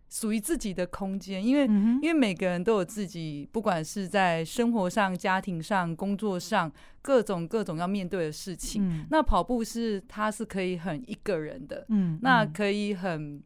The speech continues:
Speaker 1: 很自在的。
Speaker 2: 嗯哼。
Speaker 1: 你有一个球鞋，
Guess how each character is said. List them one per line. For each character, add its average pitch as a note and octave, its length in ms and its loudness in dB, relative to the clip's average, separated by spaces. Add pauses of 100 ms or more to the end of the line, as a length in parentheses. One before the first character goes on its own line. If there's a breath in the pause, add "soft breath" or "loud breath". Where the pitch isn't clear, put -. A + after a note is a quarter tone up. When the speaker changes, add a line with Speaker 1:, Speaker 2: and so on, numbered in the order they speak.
(140)
Speaker 1:
很 F#3+ 160 -2
自 D4 220 -2
在 G3+ 300 4
的。 F3+ 260 -8
Speaker 2:
嗯 F#3+ 200 0
哼。 G3+ 60 0
Speaker 1:
你 A3 60 2
有 A3 80 4
一 A3 40 4
个 B3 100 4
球 G3+ 280 -2
鞋， E3+ 480 -4